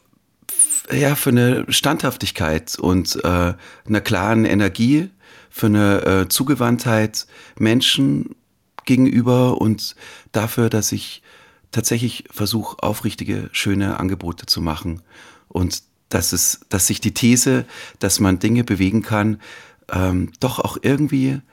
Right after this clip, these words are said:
zeigt. Und, äh, durch dieses Handeln. Scheiße, du musst die An-, Antwort kürzen.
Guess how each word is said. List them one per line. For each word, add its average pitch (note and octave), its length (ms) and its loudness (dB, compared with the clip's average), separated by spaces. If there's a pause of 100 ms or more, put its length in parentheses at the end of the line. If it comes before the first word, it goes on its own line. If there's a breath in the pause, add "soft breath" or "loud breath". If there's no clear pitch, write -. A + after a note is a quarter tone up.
(120 soft breath)
zeigt. C#3 420 -4 (320 soft breath)
Und, - 420 -6
äh, - 60 -8 (100)
durch B2+ 160 0
dieses C#3+ 300 -2
Handeln. D#2+ 340 -4 (480 soft breath)
Scheiße, - 360 -2
du F2 80 0
musst F2 180 0
die - 80 0
An-, F2 160 -2 (100)
Antwort F2 400 -6 (100)
kürzen. - 360 -6